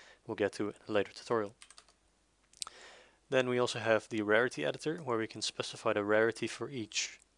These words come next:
um, type, and that's something like, um, normal, which is usually color white, and then we have rare, which is usually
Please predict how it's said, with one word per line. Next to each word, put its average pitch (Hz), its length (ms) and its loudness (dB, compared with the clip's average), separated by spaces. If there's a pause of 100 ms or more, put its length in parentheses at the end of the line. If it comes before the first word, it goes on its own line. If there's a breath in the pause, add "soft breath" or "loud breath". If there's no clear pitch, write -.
(120)
um, 98 440 -2 (100)
type, - 300 4 (420)
and 95 500 -6
that's 95 160 -6
something 101 440 -4
like, 95 420 -2
um, 92 480 -4 (1120 loud breath)
normal, 120 480 0 (180)
which - 200 -14
is 107 160 -8
usually 95 500 -6 (400 soft breath)
color 107 240 -10
white, 120 480 0
and 107 80 -12
then 98 80 -12
we 98 120 -10
have 92 300 -6 (440)
rare, 110 480 0
which - 140 -10
is - 80 -16
usually - 240 -16